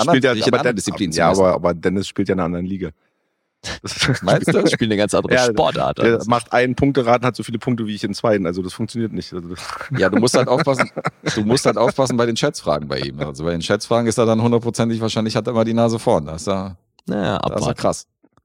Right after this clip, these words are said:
Speaker 3: Wer weiß, ob wir überhaupt Schätz-, Schätzfragen machen.
Speaker 1: Ah, abwarten. Wer weiß, ob wir bei Dennis Schätzfragen machen.
Speaker 3: Ich find Schätzfragen,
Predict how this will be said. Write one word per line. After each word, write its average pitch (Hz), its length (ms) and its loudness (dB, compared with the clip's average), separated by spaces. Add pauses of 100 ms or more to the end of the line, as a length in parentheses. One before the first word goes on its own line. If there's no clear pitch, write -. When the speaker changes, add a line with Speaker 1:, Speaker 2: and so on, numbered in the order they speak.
(360)
Speaker 3:
Wer 90 180 0
weiß, 90 240 2
ob - 100 -12
wir 87 60 -2
überhaupt 78 260 -4
Schätz-, - 220 -6 (140)
Schätzfragen - 540 -8
machen. - 180 -12 (200)
Speaker 1:
Ah, 185 220 -14
abwarten. - 500 -16 (140)
Wer 73 100 -10
weiß, 90 160 -6
ob 87 80 -8
wir 95 80 -4
bei 80 120 0
Dennis 131 280 0
Schätzfragen 67 540 -6
machen. - 240 -18 (220)
Speaker 3:
Ich - 140 -10
find 123 200 -6
Schätzfragen, 139 680 -2